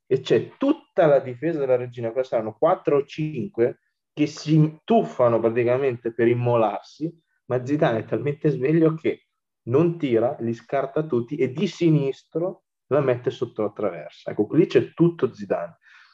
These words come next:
Un'altra partita di furbizia, di football de calle, no? Come si direbbe in Spagna, cioè di strada, quella è una roba da strada, cioè faccio la finta,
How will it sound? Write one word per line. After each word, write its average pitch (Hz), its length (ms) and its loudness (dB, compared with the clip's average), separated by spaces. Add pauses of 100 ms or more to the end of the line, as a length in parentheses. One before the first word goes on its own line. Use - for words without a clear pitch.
(240)
Un'altra 165 320 4
partita 131 640 2
di 110 120 0
furbizia, 113 720 2
di 98 140 0 (720)
football 113 560 2
de 110 160 2
calle, 95 460 -6
no? 101 240 -10
Come - 220 -20
si - 160 -18
direbbe 185 340 -2
in 170 80 -8
Spagna, 170 400 0
cioè - 180 -4
di 170 100 -4
strada, 82 300 4
quella 131 160 4
è - 40 2
una 92 100 2
roba - 160 0
da - 120 -6
strada, 87 460 0
cioè 107 240 0
faccio 98 220 -6
la 113 180 4
finta, 131 500 2